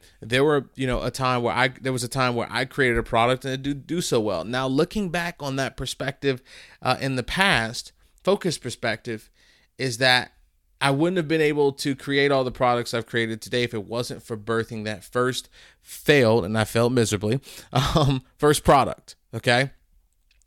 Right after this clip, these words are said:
So think about focus perspective. The other thing is, is secondly, I want you to think about, which is a tip, is, is your blind spots. What are the blind spots that you're not thinking about? Meaning, you know, and these are the hardest thing to look at because this requires a lot of,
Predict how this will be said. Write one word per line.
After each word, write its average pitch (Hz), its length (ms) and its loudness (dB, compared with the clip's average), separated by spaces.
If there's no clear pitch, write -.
So 135 160 0
think 175 260 -2
about 160 460 4
focus - 380 2
perspective. 113 560 -4
The 123 160 2
other 160 220 4
thing 143 320 -2
is, 117 160 -2
is 113 220 2
secondly, 117 680 0
I 117 40 -8
want 123 260 -4
you 131 60 -6
to 117 80 -4
think 120 260 -6
about, 110 260 0
which 110 220 -6
is 104 100 -6
a 104 60 -8
tip, 113 300 -2
is, 107 220 -2
is 113 220 -4
your 117 120 0
blind 135 340 0
spots. - 420 -6
What 180 200 4
are 370 60 2
the 339 140 4
blind 143 440 4
spots - 540 -6
that 120 220 -2
you're 120 80 2
not 117 260 -4
thinking 113 380 -4
about? 71 420 -12
Meaning, 151 560 4
you 139 100 -2
know, 131 280 4
and 127 160 -2
these 220 260 2
are 247 60 -4
the 147 120 2
hardest 143 520 2
thing 117 140 -4
to 113 60 -12
look 120 200 -4
at 110 100 -4
because 107 300 -6
this 147 260 -4
requires 123 560 2
a 110 60 -2
lot 113 220 2
of, 107 180 -2